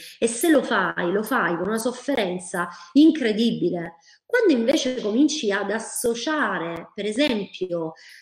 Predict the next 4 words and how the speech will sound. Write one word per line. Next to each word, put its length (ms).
maggiore 720
salute, 1000
maggiore 1000
energia, 1040